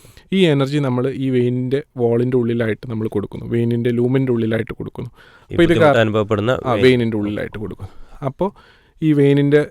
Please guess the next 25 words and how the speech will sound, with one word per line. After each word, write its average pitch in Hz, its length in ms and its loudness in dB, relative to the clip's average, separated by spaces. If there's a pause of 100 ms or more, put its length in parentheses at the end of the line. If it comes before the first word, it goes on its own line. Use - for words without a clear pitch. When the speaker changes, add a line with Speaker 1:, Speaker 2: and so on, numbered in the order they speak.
Speaker 1:
ഏഹ്, 117 500 0
ഈ, 131 220 -4 (260)
ഈ - 160 -8
ആവരണം, 120 500 2
ഈ 120 40 -2
വെയിനിൻ്റെ 123 340 0
വാൾ 120 320 4 (140)
ഈ, 127 200 -6 (140)
ഇത് 127 100 -4
കാരണം, 120 420 0
ഈ 127 120 -4
ചൂട് 131 260 2
കാരണം 117 480 0
കരിഞ്ഞു 113 280 0
പോവുകയും 107 420 -4 (400)
അത്, 151 180 2 (580)
ഏഹ്, 120 280 0
അടഞ്ഞു 131 320 4
പോവുകയും 104 280 -4
ചെയ്യുന്നു. 95 260 -12 (560)
അപ്പോൾ 151 220 -4
ഇത് 170 140 2
കാരണം 147 420 2 (400)
തിരിച്ച് 156 420 0 (200)
ബ്ലഡ് 123 360 -2